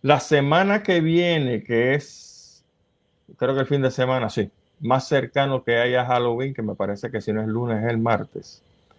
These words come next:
La semana que viene no vamos a tener programa, porque Marla y yo nos vamos a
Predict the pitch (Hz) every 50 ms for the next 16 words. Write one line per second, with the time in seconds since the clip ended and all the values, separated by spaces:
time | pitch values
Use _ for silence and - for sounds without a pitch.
0 | _ _ _ _ - 110 - - 113 110 113 123 131 127 - 139 127 127 135 139
1 | 139 135 131 120 113 110 110 117 117 117 123 123 123 127 120 113 - 110 98 104
2 | 104 107 104 - - 123 120 110 104 92 92 98 110 127 127 - _ _ _ _
3 | _ _ _ _ _ _ _ _ _ 107 104 101 101 - 107 104 104 104 104 107
4 | 110 120 120 117 113 113 113 117 123 127 120 107 107 101 101 107 110 110 107 110
5 | 107 107 107 104 104 104 101 101 95 95